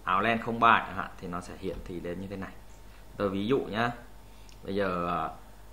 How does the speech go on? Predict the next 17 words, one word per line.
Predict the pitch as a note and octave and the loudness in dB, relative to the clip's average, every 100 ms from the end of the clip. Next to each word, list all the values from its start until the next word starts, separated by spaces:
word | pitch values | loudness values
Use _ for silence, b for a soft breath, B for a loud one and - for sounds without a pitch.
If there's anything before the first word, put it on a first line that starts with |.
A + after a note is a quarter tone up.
| - | -6
ở | A2+ | 6
đây | C3+ | 8
thì | D3 B2+ A2+ | 8 6 4
mọi | A2+ G#2 | 6 4
người | A#2 | 2
sẽ | A2+ G#2 | -2 -2
thấy | G#2 A#2 | 2 2
này, | A#2 - - - | 0 -6 -16 2
trong | B2+ C#3 | 4 6
cái | C3 C3+ | 2 4
chỗ | A2 | 4
text | - D#3+ | 4 4
này | B2+ | 2
này, | G#2 F#2+ - | -2 -4 -6
chúng | G#2 | -2
ta | G#2+ B2 A#2 A2 G#2 | 6 10 10 8 4
có | F#2+ F#2+ F#2+ | 2 2 2